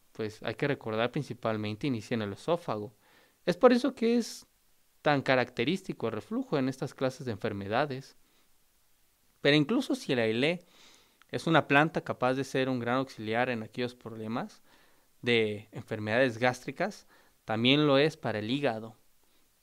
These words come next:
Claro, por si es que este órgano, pues, no está filtrando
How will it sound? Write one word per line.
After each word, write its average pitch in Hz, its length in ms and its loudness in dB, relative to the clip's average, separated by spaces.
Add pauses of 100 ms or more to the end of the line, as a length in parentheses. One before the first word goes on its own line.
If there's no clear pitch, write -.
(460)
Claro, 180 400 0 (560)
por 120 160 2
si 143 120 4
es 139 100 4
que 160 100 6
este 151 180 0
órgano, 156 380 4
pues, - 480 -10 (720)
no 123 120 0
está 135 240 -2
filtrando 123 760 0